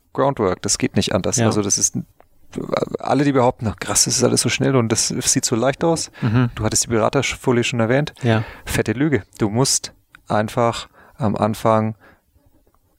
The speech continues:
Speaker 1: dein eigenes Produkt an den Mann oder die Frau bringen. In unserem Fall war das zuerst der Buspartner
Speaker 2: Mhm.
Speaker 1: und dann damit wirklich den Endkunden, weil ohne die Buspartner hätten wir halt nur PowerPoint gehabt.
Speaker 2: Klar.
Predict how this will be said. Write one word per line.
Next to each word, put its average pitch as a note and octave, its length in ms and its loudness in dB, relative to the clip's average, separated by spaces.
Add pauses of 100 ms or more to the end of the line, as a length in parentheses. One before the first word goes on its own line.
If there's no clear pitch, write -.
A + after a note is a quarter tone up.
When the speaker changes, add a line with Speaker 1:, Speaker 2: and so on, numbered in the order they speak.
(460)
Speaker 1:
dein G#2+ 180 0
eigenes A2+ 320 0
Produkt - 440 -2 (140)
an A2+ 120 4
den G#2+ 120 2
Mann A2+ 160 0
oder B2 120 2
die A2 80 0
Frau C#3+ 200 0
bringen. D3+ 300 0
In - 60 -2
unserem A#2+ 260 4
Fall A#2 300 2 (320)
war G#2 160 2
das - 160 0
zuerst - 640 -2 (560)
der G#2+ 60 4
Buspartner E3 720 0
Speaker 2:
Mhm. B2 280 0 (360)
Speaker 1:
und G#2+ 240 2 (140)
dann A#2 300 0
damit G#2+ 560 0 (320)
wirklich G#2 340 0
den G#2+ 140 2
Endkunden, A#2 520 0
weil G2+ 140 2
ohne G#2+ 240 2
die G#2 60 4
Buspartner A2 420 0
hätten G#2 180 -4
wir A2+ 60 2
halt G#2 220 0
nur G2+ 240 2 (840)
PowerPoint - 400 0
gehabt. - 440 -6
Speaker 2:
Klar. B2+ 260 0